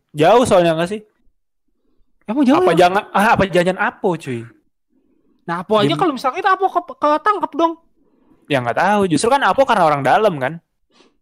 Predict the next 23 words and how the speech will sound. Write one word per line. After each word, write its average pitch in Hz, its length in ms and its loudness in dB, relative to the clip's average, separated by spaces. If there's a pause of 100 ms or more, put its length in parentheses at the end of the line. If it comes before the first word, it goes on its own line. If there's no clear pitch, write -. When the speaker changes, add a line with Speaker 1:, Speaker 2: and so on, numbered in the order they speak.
(240)
Speaker 2:
Lah, 160 60 -14
emang 247 220 -8
Apo 311 120 -4
Speaker 1:
Kan 226 80 0
dia 262 80 2
Speaker 2:
ya? 277 60 4
Speaker 1:
anak, 254 140 0 (420)
kan 240 160 0
anak 202 240 0
buahnya 156 260 0
Kaido 170 420 -2
Apo 107 220 -12
tuh. 117 180 -16 (540)
Speaker 2:
Emang 311 240 -2
udah, 269 240 0
emang 233 180 -4
udah 339 120 -4
ke-, 240 180 -4
abang 220 260 -6
udah 311 180 -4
fix - 260 -14
banget 196 260 -8
dia 190 200 -2